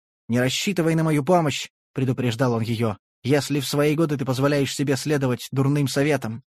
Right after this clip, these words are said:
О её муже, князе Камилло Боргезе, он говорил: "Если поссоришься с ним,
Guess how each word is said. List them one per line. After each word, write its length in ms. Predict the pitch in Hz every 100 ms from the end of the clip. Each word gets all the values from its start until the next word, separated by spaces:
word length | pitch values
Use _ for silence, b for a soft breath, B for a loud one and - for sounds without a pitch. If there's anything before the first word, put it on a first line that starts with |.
| _ _ _ _ -
О 120 | 120
её 240 | 131 151
муже, 500 | 180 247 202 208 135 b -
князе 460 | 180 202 190 151 156
Камилло 580 | 156 175 196 185 165
Боргезе, 680 | 147 151 139 165 143 143 135 - _
он 200 | 190 196
говорил: 500 | 175 175 170 98 71 - _ _ _ _ _ -
"Если 340 | 120 175 196
поссоришься 580 | 185 180 240 233 208 202
с 100 | -
ним, 320 | 220 202 175